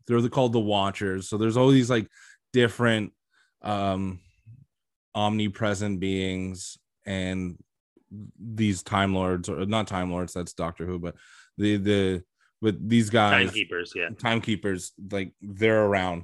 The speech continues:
Speaker 1: like, they've been in it for, they've, they've been in comic books for a little while now.
Speaker 2: Okay, interesting. Yeah, I was curious about that. And, like, I don't know if you remember when we were talking about, uh, Falcon and the Winter Soldier, how I was like, I wasn't sold on Bucky, I wasn't sold on the Falcon as the actors who were portraying them. I feel the opposite way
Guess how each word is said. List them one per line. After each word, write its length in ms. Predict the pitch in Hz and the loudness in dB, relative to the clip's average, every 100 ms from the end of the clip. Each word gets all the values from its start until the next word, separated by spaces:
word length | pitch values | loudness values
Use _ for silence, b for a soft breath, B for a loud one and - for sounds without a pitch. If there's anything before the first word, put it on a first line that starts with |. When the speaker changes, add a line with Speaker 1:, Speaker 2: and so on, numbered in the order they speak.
| - | -8
Speaker 1:
like, 180 | 92 87 | -6 -2
they've 200 | 98 92 | -2 0
been 160 | 92 | 0
in 120 | 90 90 | 0 -2
it 140 | 78 | -4
for, 280 | - 87 85 90 | -6 -6 -4 -2
they've, 200 | 90 98 | -4 0
they've 240 | 101 98 | 2 2
been 120 | 98 | 0
in 80 | 92 | -2
comic 300 | 95 87 85 | -4 -4 -4
books 180 | 90 - | -6 -6
for 120 | 92 | -6
a 60 | 85 | -4
little 220 | 82 82 | -2 -4
while 240 | 76 69 | -4 -8
now. 240 | 67 67 - _ - | -10 -14 -16 _ -6
Speaker 2:
Okay, 320 | 180 - 117 | -2 4 4
interesting. 440 | 113 107 120 117 113 | 4 0 -4 0 4
Yeah, 120 | 113 | 4
I 40 | |
was 120 | 123 - | 2 0
curious 400 | 127 117 101 104 | 0 0 -2 -4
about 220 | 92 85 | -6 0
that. 240 | 92 98 | 2 2
And, 80 | 110 | 4
like, 260 | 113 107 B B _ | 2 2 B B _
I 60 | 131 | 2
don't 120 | 147 | 4
know 60 | 139 | 2
if 120 | - | 0
you 80 | 135 | -2
remember 340 | 127 117 120 | 0 0 0
when 120 | 113 | 0
we 80 | 110 | 0
were 100 | 107 | -2
talking 320 | 120 107 120 | 0 -2 -2
about, 360 | 110 107 104 - | -2 0 0 0
uh, 180 | 101 95 | 0 0
Falcon 420 | - 107 107 120 | 2 0 0 -6
and 100 | 107 | -6
the 60 | 101 | -6
Winter 240 | 98 104 | -6 -6
Soldier, 480 | - 107 95 110 117 | 0 2 2 2 2
how 200 | 107 95 | 4 2
I 20 | |
was 140 | 98 107 | 2 2
like, 260 | 98 95 | 2 2
I 80 | 104 | 0
wasn't 380 | 110 113 117 113 | 2 0 0 -6
sold 340 | 113 107 110 | -4 -2 2
on 200 | 107 101 | 2 2
Bucky, 520 | 98 101 - 110 110 101 | 0 -2 -2 -2 2 2
I 60 | |
wasn't 380 | 98 107 107 107 | 2 -2 -4 -8
sold 320 | - 104 101 | -4 -2 0
on 140 | 98 101 | 0 -2
the 60 | |
Falcon 500 | - 101 101 - 101 | -2 0 0 0 0
as 160 | 101 92 | 0 0
the 140 | 95 | 0
actors 500 | 85 92 - 101 92 | 0 0 -4 -8 -8
who 80 | 107 | -8
were 100 | 95 | -8
portraying 440 | 90 95 95 90 104 | -6 -6 -2 -2 -2
them. 160 | 123 | -2
I 100 | 101 | -2
feel 200 | - 123 | 0 0
the 160 | 123 117 | 0 0
opposite 560 | 95 98 110 - 110 104 | 0 0 -2 -4 -4 0
way 320 | 101 107 117 | 0 2 0